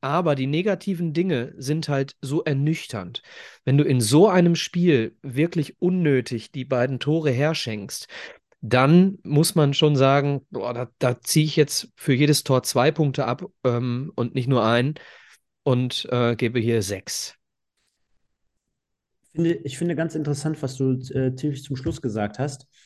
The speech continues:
Speaker 2: Und wenn ich zum Beispiel eine vier Komma fünf gebe und, ähm, das ja auch dementsprechend versuche zu begründen, stehe ich meistens ja auch nicht komplett alleine da. Denn wenn man sich einfach mal die Kommentare, äh, unter dem Post des M S V durchliest, da ist natürlich sehr, sehr viel Emotionalität,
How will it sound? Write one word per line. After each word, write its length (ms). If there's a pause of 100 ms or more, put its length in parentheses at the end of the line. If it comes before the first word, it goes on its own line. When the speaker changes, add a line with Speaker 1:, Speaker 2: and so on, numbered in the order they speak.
(320)
Speaker 2:
Und 400
wenn 220
ich 160
zum 140
Beispiel 220
eine 80
vier 180
Komma 240
fünf 340
gebe 640
und, 560
ähm, 540 (140)
das 200
ja 80
auch 320
dementsprechend 480
versuche 320
zu 140
begründen, 400
stehe 200
ich 120
meistens 400
ja 80
auch 120
nicht 220 (140)
komplett 360
alleine 380
da. 380 (420)
Denn 300
wenn 120
man 120
sich 180
einfach 220
mal 340
die 400
Kommentare, 1200
äh, 60 (300)
unter 180
dem 160
Post 320
des 100
M 140
S 80
V 220
durchliest, 640
da 140
ist 200
natürlich 360
sehr, 160
sehr 160
viel 300
Emotionalität, 840